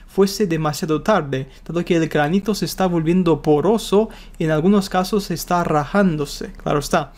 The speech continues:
Uno de los mapas más antiguos del mundo, porque el dolmen de Guadalperal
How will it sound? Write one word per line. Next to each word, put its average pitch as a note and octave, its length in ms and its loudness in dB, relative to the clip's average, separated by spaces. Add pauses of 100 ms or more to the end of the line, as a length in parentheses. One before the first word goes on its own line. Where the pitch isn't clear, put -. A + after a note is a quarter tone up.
(360)
Uno A#3 280 4
de G#3+ 80 0
los F3+ 220 0
mapas G#3 760 -2
más F3+ 320 0
antiguos F#3+ 640 2
del D3+ 260 2
mundo, E3 580 2
porque D#3 300 -2
el D3 140 0
dolmen F3+ 560 4
de D#3 340 4
Guadalperal D#3+ 680 2